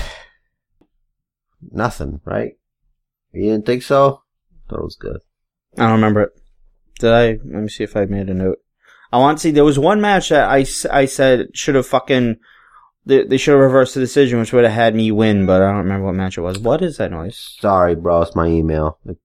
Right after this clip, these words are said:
Speaker 1: came through. I didn't shut the sound off. I'm so unprofessional. Uh,
Speaker 2: Yeah.
Speaker 1: reverse the decision.
Speaker 2: Oh, it's, I, it's a, uh, Seth takes control, but Joe hits Uranagi on from out of nowhere. That one, right?
Speaker 1: Yes.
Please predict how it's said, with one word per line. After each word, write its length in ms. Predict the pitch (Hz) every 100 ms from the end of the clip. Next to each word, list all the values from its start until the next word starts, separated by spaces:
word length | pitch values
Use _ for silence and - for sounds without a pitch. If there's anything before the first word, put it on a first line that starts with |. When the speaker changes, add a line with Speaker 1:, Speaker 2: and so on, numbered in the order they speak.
| _
Speaker 1:
came 240 | - 82 80
through. 340 | 82 82 82 _ _ _ _ _ -
I 100 | 87
didn't 160 | 87
shut 160 | 85 90
the 60 | 76
sound 320 | - 73 71
off. 220 | 69 76 _ _ _ -
I'm 140 | 85
so 200 | - 82
unprofessional. 680 | 80 80 80 73 - 76 73 _ _ _
Uh, 40 | 95 107 113 113 113 113 -
Speaker 2:
Yeah. 40 | - _ _ _ _ _ _ _ _ _ _ _ _ _ _ 110
Speaker 1:
reverse 320 | 101 95 117 -
the 80 |
decision. 180 | 110 95
Speaker 2:
Oh, 160 | 160 147
it's, 160 | 131
I, 140 | 156 143
it's 400 | 143 - 135 -
a, 140 | 143
uh, 520 | 135 127 123 123 120
Seth 260 | 120 151 135
takes 280 | - 135 -
control, 400 | 131 135 127 123
but 160 | 117
Joe 160 | 113 117
hits 140 | 113 123
Uranagi 720 | 113 113 110 107 107 110 107
on 260 | 98 104 98
from 200 | 104 104
out 140 | 104
of 60 | 95
nowhere. 340 | 92 76 82
That 180 | 101 104
one, 80 | 76
right? 220 | 90 123 - _
Speaker 1:
Yes. 1000 | 101 120 135 139 117 - - - - -